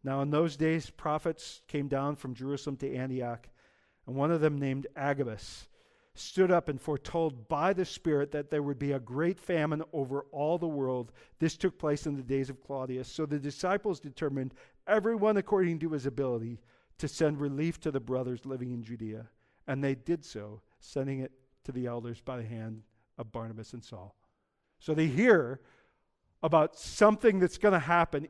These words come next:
impacting the whole world, and they respond with generosity.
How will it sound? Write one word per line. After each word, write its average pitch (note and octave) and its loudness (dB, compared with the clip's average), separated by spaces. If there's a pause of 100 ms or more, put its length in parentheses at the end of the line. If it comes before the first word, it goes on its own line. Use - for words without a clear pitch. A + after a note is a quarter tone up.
impacting G3 2
the C#3+ 2
whole G3 2
world, C#3+ 0 (840)
and E3+ 2
they E3+ 6
respond D#3 0 (560)
with D3+ -2
generosity. C#3 -2